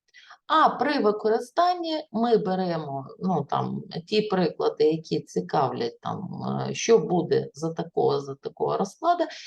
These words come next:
і мережа надає, е, свою відповідь, що, скоріше за все, буде так, а не так. А тепер дивіться: от я взяла такий приклад, власне, е,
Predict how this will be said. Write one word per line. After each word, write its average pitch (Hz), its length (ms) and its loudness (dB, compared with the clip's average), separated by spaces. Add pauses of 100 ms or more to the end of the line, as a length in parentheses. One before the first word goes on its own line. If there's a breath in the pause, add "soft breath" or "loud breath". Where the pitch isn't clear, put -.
(180 loud breath)
і 269 120 4
мережа 311 800 4 (100)
надає, 185 800 0 (480 soft breath)
е, 156 340 0
свою 190 420 4
відповідь, 180 600 -2
що, - 160 -10
скоріше 226 500 -2
за 175 120 -4
все, 311 380 -6
буде 190 320 0 (140)
так, 262 200 2 (160)
а 180 160 0
не 165 300 0
так. - 120 -10 (760 loud breath)
А - 80 2
тепер 349 460 2
дивіться: 233 640 -4 (440 loud breath)
от 233 180 2
я 311 220 4
взяла 254 460 4
такий 214 340 -2
приклад, 311 540 -2
власне, 202 640 2
е, 151 220 -2